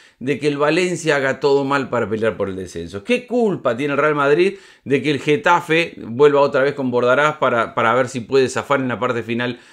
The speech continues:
de la temporada? ¿Qué le importa al Real Madrid que tiene otros objetivos? Así como hay muchas veces que, que en medio de la temporada te toca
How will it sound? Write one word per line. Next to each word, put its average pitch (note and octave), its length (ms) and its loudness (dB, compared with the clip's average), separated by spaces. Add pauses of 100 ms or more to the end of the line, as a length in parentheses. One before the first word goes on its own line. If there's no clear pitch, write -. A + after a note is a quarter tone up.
(180)
de A2 160 -2
la A2 160 0
temporada? G#2 560 -4
¿Qué B3+ 160 -4
le B3+ 80 0
importa G3 840 0
al A#2 280 0
Real C3+ 300 0
Madrid B2+ 360 -4
que A#2+ 100 -6
tiene A#2+ 180 -6
otros G2+ 240 -10
objetivos? F2+ 580 -10 (420)
Así A#2+ 340 -4
como E3 500 0
hay A#2 200 -6
muchas C3 360 -4
veces C#3 300 -2
que, - 260 -6
que G2+ 100 -6
en F#2+ 160 -6
medio C#3 320 -2
de A2 120 0
la F#2+ 180 -6
temporada G2+ 680 -4
te A2 120 -10
toca A#2 540 0